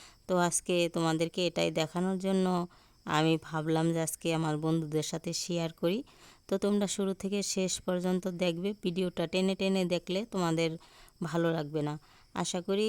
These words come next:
ভিডিওটা যদি না টেনে দেখো, তোমাদের অনেকটা ভালো লাগবে। কাছে ও দূরে যে যেখান থেকে বসে দেখতেছো, সবাইকে আমার আন্তরিক শুভেচ্ছা ও ভালোবাসা। যদি কোনো নতুন বন্ধু আমার চ্যানেলটা ভিজিট করে, তাকেও অসংখ্য ধন্যবাদ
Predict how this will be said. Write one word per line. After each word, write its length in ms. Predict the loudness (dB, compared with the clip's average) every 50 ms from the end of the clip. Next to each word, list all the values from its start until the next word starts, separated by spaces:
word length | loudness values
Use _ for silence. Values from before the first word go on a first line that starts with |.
| 0
ভিডিওটা 480 | 0 -2 -2 0 0 -2 0 0 0 0 0
যদি 240 | 0 0 0 0 2
না 160 | 2 2 2 0
টেনে 280 | 0 0 0 2 2 2
দেখো, 240 | 0 -2 -2 -4 -6
তোমাদের 440 | -4 -2 -2 0 0 0 0 0 0
অনেকটা 400 | 0 0 0 -2 -2 -4 -4 -4 -4
ভালো 260 | -2 -4 -4 -4 -4
লাগবে। 340 | -4 -4 -6 -6 -4 -4 -4 -4 -6 -10 -20 -20 -20 -20 -20 -20 -20 -20 -14 _ -2
কাছে 320 | 0 0 2 2 2 2 2
ও 100 | 2 2 0 0
দূরে 340 | 0 0 0 0 0 -2 -2 -6 -10 -18 -20 -12 _ -6
যে 180 | -4 -2 -2 0
যেখান 300 | 0 0 0 2 2 0 0
থেকে 200 | 0 -2 -2 -2 -2 0
বসে 340 | -2 -2 -2 -2 -2 -4 -4 -2
দেখতেছো, 580 | -2 -4 -4 -4 -4 -2 -2 -2 0 -2 -2 -4 -4 -8 -14 -20 -20 _ _ _ -10
সবাইকে 460 | -4 -2 0 0 0 0 0 0 0 0
আমার 200 | 0 0 0 0
আন্তরিক 440 | 0 -2 -2 -2 -2 -4 -4 -4 -4
শুভেচ্ছা 480 | -6 -6 -6 -6 -6 -6 -6 -6 -4 -2 -2
ও 60 | -2
ভালোবাসা। 560 | -4 -4 -6 -6 -6 -4 -6 -6 -6 -6 -6 -6
যদি 260 | -6 -4 -4 -4 -4 -4
কোনো 200 | -2 0 0 2 2
নতুন 360 | 2 2 0 0 0 2 2 2 2
বন্ধু 300 | 2 2 2 2 2 2 2
আমার 260 | 2 2 2 0 0 -2
চ্যানেলটা 460 | -2 -2 0 0 0 0 0 0 -2 -2
ভিজিট 340 | -2 -2 -2 -2 -4 -6 -4
করে, 240 | -2 0 0 0 0 -4 -8 -14 -20 -20 -20 -20 -20 _ _ -4
তাকেও 320 | -4 -2 -2 0 0 2 2
অসংখ্য 440 | 2 0 0 0 -2 -2 -2 -2 -4
ধন্যবাদ 540 | -4 -2 0 0 0 0 0 -2 -2 -4